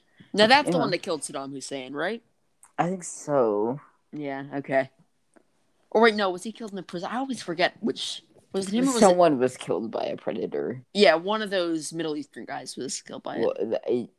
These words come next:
Speaker 2: mm. Middle Eastern guys.
Speaker 1: Well, it was either the Afghan guy or the Iraq guy. I always forget.
Speaker 2: Okay.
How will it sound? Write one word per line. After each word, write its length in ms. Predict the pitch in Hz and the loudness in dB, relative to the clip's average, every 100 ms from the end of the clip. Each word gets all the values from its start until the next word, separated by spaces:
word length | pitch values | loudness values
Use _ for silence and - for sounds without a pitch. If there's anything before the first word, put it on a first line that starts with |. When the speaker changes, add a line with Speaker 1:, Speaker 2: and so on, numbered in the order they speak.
| _ | _
Speaker 2:
mm. 320 | - 65 127 123 _ _ _ _ _ _ _ _ _ _ _ - - - _ _ _ _ - - | -14 -12 -12 -14 _ _ _ _ _ _ _ _ _ _ _ -20 -20 -20 _ _ _ _ -20 -14
Middle 300 | 117 110 104 | -6 -4 -2
Eastern 400 | 92 - - 110 | -4 -8 -8 -6
guys. 580 | 104 101 104 110 110 - - _ _ _ | -2 -2 0 -2 -4 -10 -14 _ _ _
Speaker 1:
Well, 100 | 262 | 4
it 40 | 262 | 4
was 100 | 247 | 6
either 200 | 269 262 | 4 4
the 180 | 226 214 | 0 0
Afghan 460 | 208 - 214 226 | 0 -4 -8 -6
guy 140 | 214 208 | -4 -4
or 120 | 196 | -4
the 80 | 180 | -6
Iraq 400 | 175 185 180 - | -4 -6 -6 -8
guy. 300 | 110 104 - | -8 -8 -4
I 60 | 151 | -2
always 240 | 170 170 | -2 -6
forget. 380 | 156 156 123 120 _ _ - - _ _ _ _ _ _ _ _ _ _ _ _ _ _ _ _ _ - - _ _ _ - | -10 -8 -8 -8 _ _ -20 -20 _ _ _ _ _ _ _ _ _ _ _ _ _ _ _ _ _ -20 -20 _ _ _ -12
Speaker 2:
Okay. 520 | - 113 - - - | -10 -10 -18 -18 -18